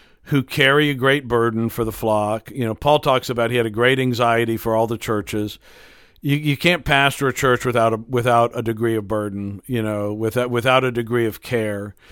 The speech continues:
You can't be involved in what's happening in the life of the church, mindful of sin patterns, mindful of broken marriages,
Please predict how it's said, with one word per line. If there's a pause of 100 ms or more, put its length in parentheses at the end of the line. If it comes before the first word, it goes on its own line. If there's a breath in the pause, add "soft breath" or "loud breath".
(360 loud breath)
You
can't
be
involved
in
what's
happening
in
the
life
of
the
church, (140)
mindful
of
sin
patterns,
mindful
of
broken
marriages,